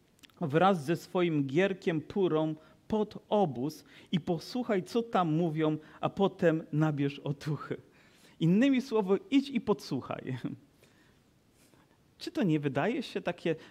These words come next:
w, w ogóle niewłaściwe? Iść do obozu wroga, by posłuchać na swój temat?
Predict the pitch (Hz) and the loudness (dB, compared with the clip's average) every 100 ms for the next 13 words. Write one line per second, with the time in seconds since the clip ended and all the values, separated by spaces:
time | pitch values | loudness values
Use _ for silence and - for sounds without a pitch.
0 | - 131 139 131 131 147 160 175 151 139 | -12 -10 -10 -10 -6 -4 0 2 2 0
1 | - 147 156 143 - 139 131 - - 202 | -2 -2 -2 -4 -8 -8 -8 -14 -4 -2
2 | 269 165 151 160 143 139 220 233 165 147 | -2 -4 -4 -4 -2 -2 -2 -2 -4 -2
3 | 139 135 180 151 147 139 196 - 143 139 | -2 -2 -6 -6 -8 -6 -6 -6 -4 -4
4 | 147 147 131 113 101 120 | -4 -6 -6 -8 -10 -12